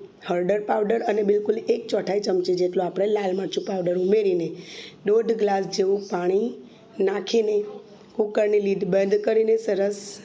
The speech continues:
હલાવીને આપણે ત્રણ સીટી જેવું લઈ લઈશું અને કુકરને આપોઆપ આપણે ઠંડુ પડવા દીધેલું છે અને પછી ખોલેલું છે. તો સીટીને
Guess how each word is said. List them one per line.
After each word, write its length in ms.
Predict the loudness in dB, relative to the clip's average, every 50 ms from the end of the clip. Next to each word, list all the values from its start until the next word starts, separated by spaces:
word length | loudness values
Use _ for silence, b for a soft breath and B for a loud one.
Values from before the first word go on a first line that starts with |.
| -20 -12 -6 -2
હલાવીને 580 | 0 2 2 2 4 2 2 2 2 0 0 -2 -4 -8 B B B B B B B B B B B B -2
આપણે 320 | -2 0 0 0 0 0 0 -2 -6 -10 -18 -18 -18 -14 -6
ત્રણ 260 | -2 0 0 0 0 -2
સીટી 380 | -2 -2 -2 0 0 -2 0
જેવું 360 | 2 0 0 2 0 -2 -2 -4 -6 -12 -18 -10 -4 0
લઈ 220 | 2 2 2 2
લઈશું 440 | 2 0 -2 -2 -2 0 0 0 0 0 0
અને 160 | 0 0 0
કુકરને 460 | 0 -2 -2 -2 -2 -2 0 0 0
આપોઆપ 420 | -2 -4 -4 -4 -4 -4 -4 -4 -4
આપણે 220 | -4 -4 -4 -6 -6
ઠંડુ 360 | -4 -4 -2 -2 0 0 -2
પડવા 280 | 0 0 0 0 0 0
દીધેલું 400 | 0 0 0 0 0 0 -2 -2
છે 160 | -2 -2 -4 -4 -4 B B B B B B B B
અને 140 | -2 0 0 0
પછી 360 | 0 0 0 0 0 -4 -6
ખોલેલું 520 | -4 0 0 2 2 2 0 0 0 -2
છે. 240 | -2 -4 -4 -4 -4 -4 -6 -10 -14 B B B B B B B B
તો 100 | B -2 -2
સીટીને 460 | -2 0 -2 -2 0 0 2 4 2